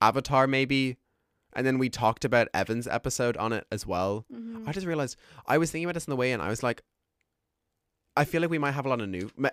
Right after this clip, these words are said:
Speaker 1: I don't know, in my mind I was like, "What happens if we have a bunch of new fans this semester?" And we're just talking about, <laughs> we're just dropping first names,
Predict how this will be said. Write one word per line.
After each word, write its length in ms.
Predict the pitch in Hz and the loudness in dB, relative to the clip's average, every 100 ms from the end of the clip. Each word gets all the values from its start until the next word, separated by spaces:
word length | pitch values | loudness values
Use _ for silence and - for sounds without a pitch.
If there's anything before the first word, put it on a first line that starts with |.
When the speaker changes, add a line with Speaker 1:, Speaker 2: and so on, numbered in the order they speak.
| - | 2
Speaker 1:
I 80 | 143 | 2
don't 60 | |
know, 160 | 123 104 | 2 0
in 60 | 127 | 2
my 80 | 131 | 2
mind 140 | 135 139 | 2 0
I 40 | |
was 120 | 135 | 0
like, 140 | 131 - | -2 -4
"What 100 | 117 | -4
happens 120 | 117 | -4
if 60 | 123 | -6
we 80 | 113 | -6
have 160 | 117 | -4
a 80 | 107 | -6
bunch 220 | 104 101 - | -8 -10 -8
of 60 | |
new 160 | 101 - | -8 -6
fans 280 | - 92 95 | -6 -8 -8
this 100 | - | -10
semester?" 440 | 95 104 98 104 _ _ _ _ _ _ | -10 -8 -10 -10 _ _ _ _ _ _
And 240 | 104 104 107 | -2 0 0
we're 80 | 120 | -2
just 160 | 120 - | -2 0
talking 340 | 117 120 131 | 0 0 -4
about, 240 | 117 104 98 - | -2 -2 -2 -10
<laughs> 140 | - 190 | -16 0
we're 160 | 156 | 2
just 180 | 156 - | 2 4
dropping 300 | 143 139 165 | 6 6 4
first 340 | - 131 127 | 2 0 2
names, 440 | 110 98 98 110 | 0 0 0 -2